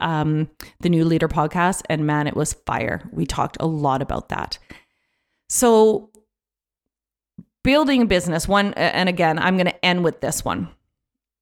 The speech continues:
'cause I could go on about how similar the coaching and real estate,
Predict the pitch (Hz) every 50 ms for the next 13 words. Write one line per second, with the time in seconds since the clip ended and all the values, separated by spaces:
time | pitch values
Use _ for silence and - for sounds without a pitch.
0 | _ _ _ _ _ _ _ _ _ _ _ _ _ _ _ _ _ _ - 180
1 | 165 170 170 156 - 156 - 147 139 135 127 127 131 147 156 165 131 135 - -
2 | - 151 151 147 147 - - - 151 151 143 143 147 147 147 - - - 151 151
3 | - - 147 143 147 147 143 135 - - 160 156 156 156 151 151 147 151 143 147
4 | - - - 143 143 147 143 - - -